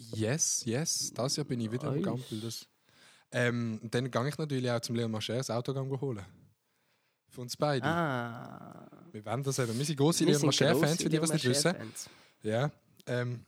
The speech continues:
Speaker 1: wir sind auch an so ein Fan-Treffen früher gegangen auf der Straße, gehen Tomaten
Speaker 2: Genau,
Speaker 1: umschiessen
Speaker 2: gehen
Speaker 1: und so.
Speaker 2: Tomaten umschiessen. Wir haben, wir sind die gewesen, die geschlägert haben an seinen,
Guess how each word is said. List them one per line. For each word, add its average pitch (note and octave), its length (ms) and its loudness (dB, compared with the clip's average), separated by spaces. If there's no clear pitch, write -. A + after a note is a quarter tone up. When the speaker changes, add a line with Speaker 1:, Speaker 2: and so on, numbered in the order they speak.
Speaker 1:
wir A#2+ 100 -2
sind A#2+ 140 2
auch A2 300 0
an G#2+ 100 -4
so G#2+ 180 0
ein G2+ 400 -6
Fan-Treffen C#3 640 -2
früher C3 180 -2
gegangen B2 340 -2
auf A2 100 -8
der - 80 -8
Straße, B2 380 -2
gehen G#2+ 120 -6
Tomaten G#2+ 320 0
Speaker 2:
Genau, B2+ 140 2
Speaker 1:
umschiessen B2 320 -2
Speaker 2:
gehen A#2+ 100 -2
Speaker 1:
und A#2 60 -4
so. A2+ 60 -2
Speaker 2:
Tomaten B2+ 320 0
umschiessen. B2+ 640 -4
Wir A#2+ 140 -4
haben, A2 240 -4
wir C3+ 80 2
sind C3 240 -2
die D3 160 2
gewesen, C3+ 240 -2
die A#2 100 2
geschlägert C#3 520 0
haben C#3 180 0
an C3 80 0
seinen, A#2+ 460 -2